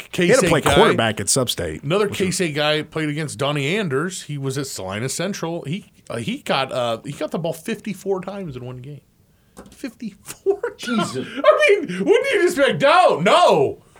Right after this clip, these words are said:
Speaker 2: I, no, I don't
Speaker 1: And,
Speaker 2: want the ball."
Speaker 1: and Troy, I know what you're saying. Like thirteen times, he's probably scoring thirteen times.
Speaker 3: No, he's
Speaker 1: No,
Speaker 3: not
Speaker 1: it
Speaker 3: scoring all
Speaker 1: depends who you
Speaker 3: thirteen,
Speaker 1: play.
Speaker 3: yeah.
Speaker 1: But I'm like, you know, it, you know, Manhattan did a really good job, I thought, of just not letting them get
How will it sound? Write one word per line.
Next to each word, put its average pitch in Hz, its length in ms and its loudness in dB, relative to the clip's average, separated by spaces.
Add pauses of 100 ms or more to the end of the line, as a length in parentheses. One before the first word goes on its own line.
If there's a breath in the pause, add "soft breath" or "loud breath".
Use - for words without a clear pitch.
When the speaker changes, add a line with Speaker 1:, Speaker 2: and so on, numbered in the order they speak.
Speaker 2:
I, 226 220 4
no, 180 380 2 (120)
I 165 100 0
don't 214 100 4
Speaker 1:
And, 208 60 2
Speaker 2:
want 190 80 2
the 170 60 0
ball." 107 220 -4
Speaker 1:
and 185 160 4
Troy, 202 180 8
I 180 40 8
know 190 100 8
what 208 120 4
you're 139 80 2
saying. 170 260 6
Like 123 180 2
thirteen 156 480 2
times, 147 300 4
he's 123 100 2
probably 139 200 4
scoring 135 360 2
thirteen 143 460 2
times. 139 400 2 (180)
Speaker 3:
No, 156 300 4
he's 202 140 6
Speaker 1:
No, 220 160 8 (100)
Speaker 3:
not 190 100 6
Speaker 1:
it 196 100 6
Speaker 3:
scoring 208 100 8
all 170 40 6
Speaker 1:
depends 247 300 8
who 190 80 8
you 147 160 6
Speaker 3:
thirteen, 151 160 4
Speaker 1:
play. 120 460 6
Speaker 3:
yeah. 123 60 0 (240 loud breath)
Speaker 1:
But 220 140 6
I'm 220 80 4
like, 147 320 2
you 180 100 2
know, 160 140 4
it, 143 240 -4 (260 soft breath)
you 175 80 2
know, 175 60 6
Manhattan 202 420 6
did 165 120 4
a 143 40 4
really 156 220 6
good 139 140 2
job, 139 420 2
I 147 140 2
thought, 143 260 4
of 110 160 0
just 120 360 -2
not 135 300 2
letting 135 200 2
them 127 260 -2 (340)
get 139 220 0